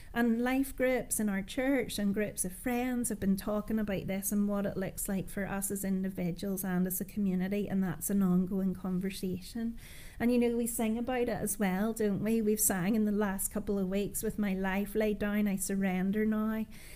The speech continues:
We've sang, "Hungry, falling on my knees,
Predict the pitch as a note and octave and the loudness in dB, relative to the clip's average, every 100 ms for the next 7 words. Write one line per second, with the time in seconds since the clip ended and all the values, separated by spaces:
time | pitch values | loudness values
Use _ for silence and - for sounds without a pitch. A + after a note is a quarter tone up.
0 | - - G#3+ - G3+ G3 G#3 - G3+ G#3+ | -4 0 2 2 2 2 0 0 2 4
1 | G#3+ A3+ A3 - A3 G3+ G3+ G#3+ G#3+ G3 | 2 0 -2 0 2 2 2 2 2 4
2 | G3 F#3+ F#3+ G#3 | 4 2 2 0